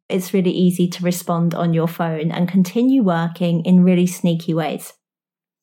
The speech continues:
But I was like, "I'm not doing anywhere near as much as I should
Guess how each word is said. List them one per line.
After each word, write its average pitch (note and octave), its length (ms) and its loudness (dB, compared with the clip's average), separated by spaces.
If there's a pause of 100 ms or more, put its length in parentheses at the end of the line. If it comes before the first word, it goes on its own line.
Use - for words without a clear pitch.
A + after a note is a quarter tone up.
(180)
But A3+ 120 -2
I B3 160 2
was C#4+ 160 0
like, G#3 300 -4
"I'm E4+ 240 -2
not D#4 240 -2
doing F#3+ 400 2
anywhere B3 400 2
near F#3+ 560 4
as F3+ 180 -2
much F#3+ 220 2
as F#3 100 0
I F3+ 140 4
should F3 480 -2